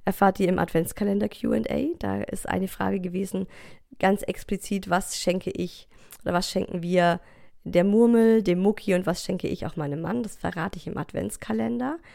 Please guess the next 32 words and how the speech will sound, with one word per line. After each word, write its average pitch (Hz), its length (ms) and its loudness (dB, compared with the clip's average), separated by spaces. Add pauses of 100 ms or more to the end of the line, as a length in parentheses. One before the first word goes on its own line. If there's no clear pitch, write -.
(360)
Will 180 120 -2
ich - 100 -10
jetzt - 140 -8
hier 185 120 -2
nicht 185 160 -4
vorwegnehmen. 170 960 -4 (1000)
Und 233 180 2
das 233 220 -2
war's. 202 500 0
Und, 190 460 -2
äh, 185 300 -2 (480)
der 202 180 2
Rest 254 320 0
ist - 180 -6
eigentlich 196 340 0
so, 214 140 -2
dass 196 180 -2
man 196 80 -4
sich 190 140 -6
darauf 185 340 -6
besinnt, 196 600 -4 (460)
Zeit 226 300 4
zusammen 185 320 -2
zu 180 100 -10
verbringen. 185 460 -2
Und 180 240 -2
ja, 190 500 2
wir 196 140 2
singen 233 440 0
auch 196 380 0
an 196 240 -2
Heiligabend 185 960 -2